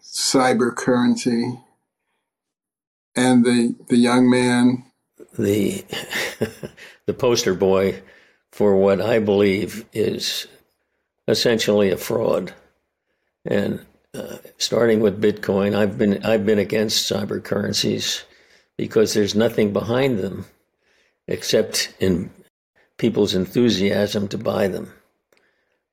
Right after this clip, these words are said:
Speaker 2: And, uh, they go up and people say, "Gee, I, I'm gonna buy some because it goes up." But there,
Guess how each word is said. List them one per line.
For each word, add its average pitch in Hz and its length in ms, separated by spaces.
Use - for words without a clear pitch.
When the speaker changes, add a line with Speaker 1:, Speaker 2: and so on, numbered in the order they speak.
Speaker 2:
And, 117 460
uh, 98 400
they 101 280
go 95 240
up 113 240
and 92 160
people - 320
say, 107 260
"Gee, 107 300
I, 95 140
I'm 101 340
gonna 95 100
buy 101 300
some 104 320
because 98 360
it 101 120
goes 95 260
up." 104 220
But - 180
there, 95 220